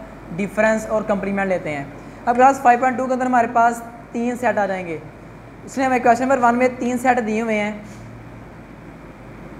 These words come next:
फर्स्ट दिया हुआ है एक्स का, जो इक्वल टू है वन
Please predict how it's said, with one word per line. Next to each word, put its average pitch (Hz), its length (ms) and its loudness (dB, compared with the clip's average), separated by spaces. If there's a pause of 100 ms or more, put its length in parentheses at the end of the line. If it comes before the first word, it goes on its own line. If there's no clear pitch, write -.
(760)
फर्स्ट 254 200 6
दिया 247 180 4
हुआ 233 120 6
है 226 220 8
एक्स 220 180 -4
का, 247 180 4 (540)
जो 214 180 0
इक्वल 240 360 2
टू 247 140 0
है 247 320 4
वन 226 440 2